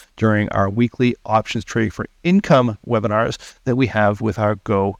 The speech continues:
membership level. Also, where you can learn about upcoming winning trade presentations, explore past winning trades,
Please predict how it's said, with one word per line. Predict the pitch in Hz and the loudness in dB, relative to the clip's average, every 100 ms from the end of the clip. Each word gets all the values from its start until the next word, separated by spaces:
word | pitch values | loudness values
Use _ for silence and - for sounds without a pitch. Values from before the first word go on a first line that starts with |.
| _ _ - | _ _ -8
membership | 98 90 95 - 110 - | -4 -2 -4 -4 -8 0
level. | 139 117 82 _ _ _ _ _ - | 0 2 -4 _ _ _ _ _ 0
Also, | 147 - 135 | 0 2 2
where | 127 | 2
you | 120 | 2
can | 127 123 | 0 0
learn | 123 | 0
about | 113 113 - | 0 -2 0
upcoming | 156 - 143 123 | 0 0 -2 0
winning | 117 113 | 0 -2
trade | - 110 107 | 0 -2 0
presentations, | 101 - 104 101 104 101 - _ | -4 -2 -4 -2 -4 -8 -12 _
explore | 131 - - 117 | -6 -6 -2 -2
past | 110 185 190 - | 0 2 2 2
winning | 127 120 | -2 -2
trades, | - 117 113 - | 0 0 0 -4